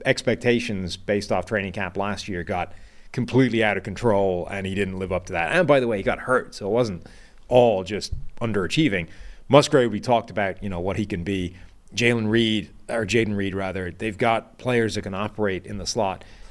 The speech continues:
I think the collection of that group with, you know, Aaron Jones out of the backfield, et cetera, that's pretty nice. It, it, like, it's crazy young, and anytime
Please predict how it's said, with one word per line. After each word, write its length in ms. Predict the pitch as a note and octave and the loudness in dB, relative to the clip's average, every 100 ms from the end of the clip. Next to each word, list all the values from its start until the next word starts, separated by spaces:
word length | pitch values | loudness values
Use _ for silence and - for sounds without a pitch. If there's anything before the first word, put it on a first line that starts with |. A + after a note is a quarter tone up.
| - - - - - | -20 -20 -20 -20 -14
I 60 | - | -6
think 220 | - A3 | -2 0
the 60 | - | -2
collection 520 | - B2 E3 - D#3+ | -2 -2 -2 -2 0
of 80 | B2 | 2
that 180 | C3 F#2+ | 0 4
group 380 | B2+ C3+ F2 - - - - | 4 4 2 -4 -6 -12 -6
with, 500 | A2+ D3 C3+ - - | 2 2 2 -4 -12
you 140 | - A2 | -4 -2
know, 220 | G2+ F2+ | -2 -4
Aaron 320 | F2 G#2+ G#2 | -2 -2 0
Jones 440 | G2+ G#2+ G#2+ G2+ G#2 | 2 2 2 0 -2
out 120 | F#2+ | -2
of 40 | |
the 60 | F#2 | 0
backfield, 560 | C3 C#3 - B2+ A2 | 0 0 0 2 2
et 20 | - | 0
cetera, 400 | A#2+ A2+ F#2+ D2+ - - - - - - | 0 0 -2 -8 -16 -20 -20 -20 -20 -12
that's 300 | - A3 - - - | -10 -6 -8 -10 -4
pretty 260 | G#3 A#3 | -2 0
nice. 560 | G#2+ D3 B3 - - - | -2 -4 -4 -4 -6 -6
It, 240 | C#3+ D3+ - - | -4 -4 -6 -12
it, 200 | - - | -10 -4
like, 160 | C#3 | -4
it's 120 | C3 - | -4 -6
crazy 640 | - - C#3+ D#3 E3+ C3+ | -8 -6 -4 -2 0 0
young, 500 | C3 C3+ C3+ A2+ G#2 | 2 4 4 0 -4
and 300 | G#2+ A#2 A2+ | -4 -2 0
anytime 640 | A#2 C3+ C#3+ - C#3 A2+ | -2 -2 -2 0 0 0